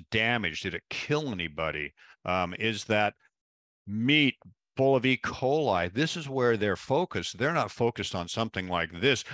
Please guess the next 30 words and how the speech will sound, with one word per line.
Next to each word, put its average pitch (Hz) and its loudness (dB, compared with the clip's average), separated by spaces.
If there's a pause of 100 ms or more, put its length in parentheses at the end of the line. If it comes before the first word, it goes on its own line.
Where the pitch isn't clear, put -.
(160)
But 117 2 (260)
the 98 -2
point 139 2
is, 151 4
is 101 -2
that 98 0 (200)
the 98 -2 (100)
industry 135 0
has 101 0
gotten 90 -2
too 117 -2 (200)
big, 76 -2 (520)
you 95 -2
have 123 -2
to 98 -2
come 92 -6
in 87 -2
and 82 -4
set - -4
some 80 -10
guidelines 90 0
here. 90 -4
And 95 -6
we 143 0
just 127 -2 (380)
produced 107 -2
a 90 0
citizen 127 -2
petition 92 -4
and 90 -2